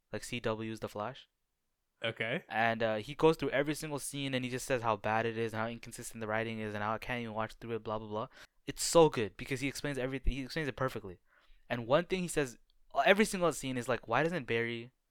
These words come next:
Speaker 1: just defeat the dude? Why does he stop and talk to the dude?" He always has some, like, clinchy one-liner. Like, if someone's cold,
Speaker 2: Oh.
Speaker 1: like, "Oh, that's kinda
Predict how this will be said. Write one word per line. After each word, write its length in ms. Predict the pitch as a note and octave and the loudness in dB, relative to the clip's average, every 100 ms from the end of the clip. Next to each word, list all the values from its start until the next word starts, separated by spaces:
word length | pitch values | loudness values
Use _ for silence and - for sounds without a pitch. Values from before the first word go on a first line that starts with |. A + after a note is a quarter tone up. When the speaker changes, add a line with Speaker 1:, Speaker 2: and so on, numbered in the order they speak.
| _ - | _ -10
Speaker 1:
just 400 | - A#2 - - _ _ _ - | -2 0 -2 -10 _ _ _ -10
defeat 320 | B2 G#3 A3 | -4 -2 0
the 80 | A#2+ | -2
dude? 240 | A2 A2+ - _ - | -4 -8 -10 _ 0
Why 120 | B2+ | 2
does 100 | E3 | 2
he 100 | D3+ | -2
stop 380 | - - B2+ C3 | -4 2 2 2
and 100 | A#2+ G#2+ | 0 -4
talk 220 | G#2+ A#2 | -4 -4
to 80 | G2+ | -6
the 60 | |
dude?" 200 | F#2+ F2+ - _ _ _ | -10 -14 -20 _ _ _
He 120 | - C3+ | 0 4
always 140 | E3 | 6
has 120 | E3 | 4
some, 100 | D#3 | 2
like, 180 | C#3+ A#2+ | 2 2
clinchy 460 | - - D3+ - B2+ | -2 -4 -4 -2 2
one-liner. 560 | A#2 A#2+ G#2+ G2 F#2 - _ _ | 2 2 0 -2 -8 -14 _ _
Like, 100 | A2+ | -8
if 60 | - | -4
someone's 260 | D#3 D3 | -2 -2
cold, 320 | D3 D3+ C3+ C3 | 2 4 6 6
Speaker 2:
Oh. 40 | |
Speaker 1:
like, 140 | A#2 - - _ | 4 0 -20 _
"Oh, 160 | D3+ D#3 | 6 8
that's 200 | D3 - | 8 6
kinda 380 | - E3 C3 | 0 2 2